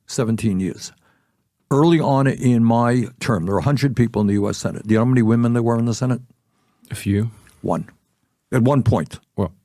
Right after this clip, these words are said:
Speaker 1: At one point, there was one woman, ninety-nine men. Now, I don't know what it is. It's twenty, twenty-five. But that number's gonna grow every day. Uh, years ago in my own state, we elected a woman governor. It was a big deal. Today, the women governors all over the country. When I was a kid growing up,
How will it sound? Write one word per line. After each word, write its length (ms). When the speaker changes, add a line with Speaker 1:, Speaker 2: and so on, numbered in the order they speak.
Speaker 1:
At 100
one 180
point, 180
there 100
was 160
one 220
woman, 380
ninety-nine 560
men. 160
Now, 300
I 80
don't 160
know 60
what 120
it 60
is. 160
It's 140
twenty, 260
twenty-five. 420
But 80
that 60
number's 360
gonna 180
grow 240
every 160
day. 220
Uh, 160
years 360
ago 240
in 80
my 180
own 160
state, 260
we 80
elected 300
a 60
woman 280
governor. 380
It 80
was 180
a 60
big 200
deal. 240
Today, 260
the 80
women 260
governors 320
all 160
over 120
the 80
country. 140
When 120
I 160
was 200
a 60
kid 200
growing 340
up, 240